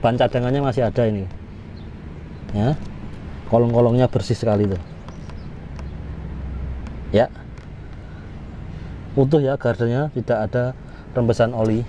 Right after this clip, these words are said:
Oke, untuk pintu kiri sebelah belakang, ya,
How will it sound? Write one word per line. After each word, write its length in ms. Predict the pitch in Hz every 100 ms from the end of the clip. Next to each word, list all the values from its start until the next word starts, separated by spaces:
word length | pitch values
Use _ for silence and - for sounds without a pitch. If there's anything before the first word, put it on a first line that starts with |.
| - - - - - - - - - - - - - - - - - - - - - - - -
Oke, 240 | 123 170 - - - -
untuk 240 | 123 139 -
pintu 240 | 147 143
kiri 240 | 139 143 147
sebelah 240 | - 117
belakang, 400 | 120 107 127 143
ya, 240 | 110 131